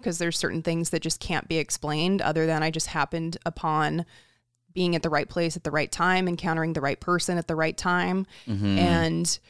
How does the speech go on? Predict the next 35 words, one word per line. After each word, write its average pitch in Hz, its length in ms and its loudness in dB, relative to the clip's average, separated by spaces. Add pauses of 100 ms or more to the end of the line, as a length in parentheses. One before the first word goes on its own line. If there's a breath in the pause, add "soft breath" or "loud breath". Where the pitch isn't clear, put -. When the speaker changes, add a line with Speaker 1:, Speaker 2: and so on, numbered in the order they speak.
(260 soft breath)
Speaker 1:
I 202 100 2
like 214 260 0
what 220 140 -2
you 214 220 0
say 233 220 4
about 233 280 0
this, 247 520 -2
and 170 180 2
I'm, 170 220 0
I, 170 240 0
I 175 60 0
st-, - 280 -6
I'm 180 80 0
starting 170 280 2
to 160 60 2
reference 165 360 -2
this - 180 -2
quite 170 220 0
a 160 60 -2
bit, 165 320 2
which 185 180 -2
is 165 140 -2
that 165 320 2
we 180 340 0
have 175 240 0
the 180 160 0
ability 175 420 2
to 175 80 0
create 170 400 0
more 175 220 2
of 180 100 -2
those 190 200 0
instances 208 580 0
of 208 140 0
luck. 202 400 2